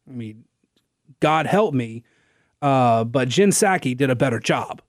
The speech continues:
She could at least deflect and, and dodge a whole lot better. And she would probably come, come up with something like, "Well, we see that the energy crisis is a global problem, so we wanna work with our global partners,"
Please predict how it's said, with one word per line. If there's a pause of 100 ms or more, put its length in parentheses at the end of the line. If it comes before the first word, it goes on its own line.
(800)
She
could
at
least
deflect
and,
and
dodge
a
whole
lot
better. (840)
And (800)
she
would
probably
come,
come
up
with
something
like,
"Well,
we
see
that
the
energy
crisis
is
a
global
problem,
so
we
wanna
work
with
our
global
partners,"